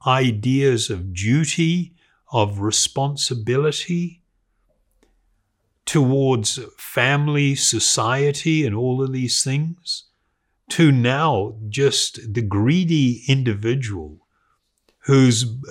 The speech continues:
who believes that the satisfaction of individual feelings and desires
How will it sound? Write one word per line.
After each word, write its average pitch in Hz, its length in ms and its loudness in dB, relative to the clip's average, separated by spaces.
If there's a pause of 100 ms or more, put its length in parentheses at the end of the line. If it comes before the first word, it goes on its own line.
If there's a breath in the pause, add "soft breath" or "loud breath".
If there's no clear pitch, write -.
who 151 140 8
believes 123 680 2
that 113 180 -8
the - 60 -12
satisfaction 143 1000 0
of 117 140 -2
individual 139 560 0
feelings 127 580 -4
and 110 160 -6
desires 104 760 -4